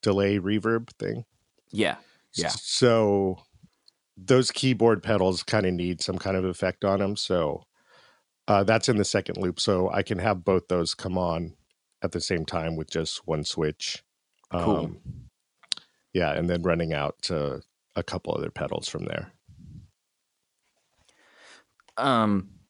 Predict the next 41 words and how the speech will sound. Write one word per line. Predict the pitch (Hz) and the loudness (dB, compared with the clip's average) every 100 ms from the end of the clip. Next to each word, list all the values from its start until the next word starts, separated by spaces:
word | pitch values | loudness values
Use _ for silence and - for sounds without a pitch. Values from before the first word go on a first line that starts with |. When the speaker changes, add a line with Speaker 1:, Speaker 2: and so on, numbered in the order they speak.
| _ _ | _ _
Speaker 2:
one | - 208 | 2 4
of | 247 | 6
the | |
things | 135 135 120 117 107 - | 4 4 6 4 2 2
I, | 120 110 107 | 4 6 6
uh, | 104 101 98 - | 6 4 4 2
I, | 123 - - | 0 2 -2
I | |
did, | 113 139 143 131 | 2 6 6 8
uh, | 117 107 - - _ - 113 | 6 6 4 -4 _ -4 -2
well, | 95 98 92 - | 4 2 2 -4
well, | 107 107 64 | 0 0 4
well, | 98 | 4
we | 104 | 6
should | - 90 | 2 -2
save | - 87 | 0 -2
that. | 78 71 | -2 0
That's | 101 - | 0 0
food. | - 87 73 - - - | -2 -2 -2 -10 -20 -2
Um, | - 107 87 | 2 4 4
I, | 123 127 - | 2 2 2
I | - | 4
Speaker 1:
<laughs> | 185 | 8
Speaker 2:
posted | 175 - 170 | 8 8 4
in, | 147 131 - | 4 2 2
in, | 135 131 120 | 4 4 4
in | 123 117 113 110 110 110 | 4 6 4 2 0 4
the, | 101 95 92 - | 6 6 2 2
the | 117 | 2
Tone | 98 123 | 6 6
Mob | 117 101 | 6 6
Facebook | 120 117 113 101 | 6 4 4 0
group, | 76 95 76 _ _ _ | 2 0 0 _ _ _
uh, | - 92 90 87 _ _ _ _ _ - | 2 4 4 0 _ _ _ _ _ -16
few | - - 147 | -10 2 2
people | 127 123 110 | 4 2 2
had | 107 90 | 2 0
some | 87 | -4
questions | - 165 - 80 | 2 2 2 -4
for | - 92 | 0 0
you. | 78 69 | 2 0